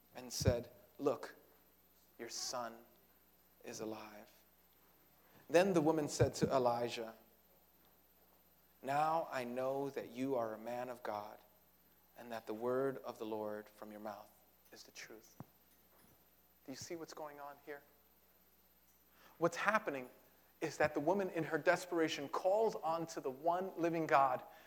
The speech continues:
the only person that she knows in her entire community that knows the one true living God.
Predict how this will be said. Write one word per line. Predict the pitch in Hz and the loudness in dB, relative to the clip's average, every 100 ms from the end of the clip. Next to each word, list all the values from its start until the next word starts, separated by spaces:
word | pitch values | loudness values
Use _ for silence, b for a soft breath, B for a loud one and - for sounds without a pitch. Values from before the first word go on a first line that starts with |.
| B B | B B
the | - 160 | 6 8
only | 196 233 | 10 8
person | 220 - 190 - 156 147 | 8 4 0 0 -4 -4
that | 147 | -4
she | - - 196 | -2 0 2
knows | 185 165 139 | 4 4 2
in | - | -4
her | 156 165 | -2 -2
entire | 170 151 - - 180 208 233 220 | -2 -4 -8 -4 2 4 4 2
community | - 185 165 175 156 135 - B B | -4 -6 -4 -4 -4 -6 -10 B B
that | 165 170 | 2 2
knows | 170 175 156 | 2 2 2
the | 139 | -2
one | 139 151 165 180 180 - | -2 0 0 -2 -12 -14
true | - - 156 151 151 - - | -10 -4 -2 -4 -8 -20 -10
living | 147 143 147 147 - _ - | -4 -4 -4 -12 -20 _ -14
God. | 123 117 | -10 -8